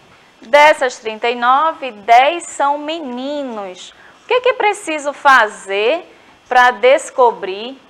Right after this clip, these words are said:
quantas meninas são? Será que vocês já conseguiram aí pensar? Vamos lá, ó, eles estão ali tentando mais uma vez, fazendo o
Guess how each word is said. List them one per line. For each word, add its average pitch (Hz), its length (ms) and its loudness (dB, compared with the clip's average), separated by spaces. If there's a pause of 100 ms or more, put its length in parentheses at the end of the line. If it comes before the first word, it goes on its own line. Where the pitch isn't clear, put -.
(300)
quantas 403 880 0
meninas 277 880 -8 (120)
são? 233 580 -2 (720)
Será 226 280 4
que 277 160 -6
vocês 240 440 -4
já 233 100 0
conseguiram 269 580 -6
aí 262 160 -2
pensar? 240 840 -2 (600)
Vamos 247 360 -8
lá, 240 200 6
ó, 214 40 6
eles 196 200 -2
estão 233 180 -2
ali 247 200 -2
tentando 247 460 -6
mais 277 340 0
uma 262 220 0
vez, 196 380 -6
fazendo 226 400 -6
o 220 60 -8